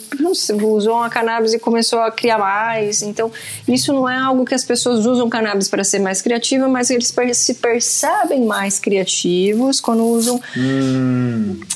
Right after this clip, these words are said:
Speaker 1: a planta. Normalmente é assim que eles descobrem que a criatividade acontece. É, mas isso é muito,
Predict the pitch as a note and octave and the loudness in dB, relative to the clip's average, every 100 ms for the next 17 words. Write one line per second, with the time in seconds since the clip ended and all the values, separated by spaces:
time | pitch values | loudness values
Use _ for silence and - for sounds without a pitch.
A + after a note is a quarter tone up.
0 | - G#3+ G#3+ A3+ G3+ F3+ F3+ F3+ F3 F#3+ | -4 -4 0 0 2 0 -2 -2 -2 0
1 | G#3 A3 A3 A3+ - A#3 - C#4+ C#4+ A#3 | 2 2 2 0 0 0 0 2 2 2
2 | G3+ G3+ - F#3+ F3+ F3+ F3+ F3+ G3+ F3+ | 2 0 0 0 2 2 0 0 0 -2
3 | F3+ E3 F#3 - F#3 F#3 F3+ F#3 F#3 F#3 | -2 -2 -2 -2 -2 0 0 0 -4 -4
4 | F3+ F#3 E3 E3 - - - - - G3+ | -4 -4 -4 -2 -4 -6 -12 -10 -4 -2
5 | G3 A#3 C4+ C#4 D4+ - D#4+ C#4+ D4 D#4 | 0 0 0 0 0 0 0 2 2 0
6 | F4 F#4 G4 G4+ G4+ G4+ | 0 2 2 2 2 2